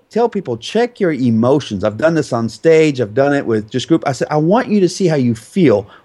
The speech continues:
Watch what you're doing." And I have an audience watching too. What usually happens is if they go in, they go flip, flip, they're happy.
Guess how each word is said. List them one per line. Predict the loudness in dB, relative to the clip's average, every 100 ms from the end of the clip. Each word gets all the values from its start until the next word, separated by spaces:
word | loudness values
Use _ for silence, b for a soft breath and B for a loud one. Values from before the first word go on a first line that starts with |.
| -8
Watch | 0 2 2 0 -4
what | -6 -4
you're | -6
doing." | -2 -2 0 -2
And | -2
I | -2
have | -2
an | 0
audience | 0 0 0 -2 -2
watching | -2 -4 -10 -6
too. | 0 0 -2 -12 B B B -2
What | -2 0
usually | -2 0 0
happens | 0 -2 -2 -4 -6
is | -4
if | -6 -2
they | 0
go | 2 4 4
in, | 2 0 -2 -6
they | -6
go | -6 -6
flip, | -4 -2 -2 -4
flip, | -4 -4 -2
they're | -6
happy. | -4 0 2 2 2 2